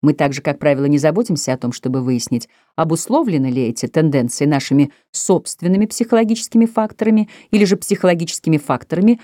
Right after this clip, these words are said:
наблюдаемого человека. Специфические наблюдения психоаналитика, однако, составляют обязательную часть аналитического процесса.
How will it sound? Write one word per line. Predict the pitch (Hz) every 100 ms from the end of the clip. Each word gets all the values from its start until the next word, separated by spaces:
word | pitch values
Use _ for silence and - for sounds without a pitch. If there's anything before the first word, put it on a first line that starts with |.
| _ -
наблюдаемого | 180 160 147 131 120 131 139
человека. | - 240 233 117 113 156 - _ _ _ _ _ _ _ _ _ _ _
Специфические | - - 233 240 277 - - 254
наблюдения | 240 240 226 247 233
психоаналитика, | - 233 240 233 233 240 - 233
однако, | 220 226 226
составляют | 226 214 - 202 208 208 -
обязательную | 190 208 180 175 139 127 123 117
часть | 113 - 110 - - _ _
аналитического | - 156 143 139 117 - - 120
процесса. | 117 131 - - - -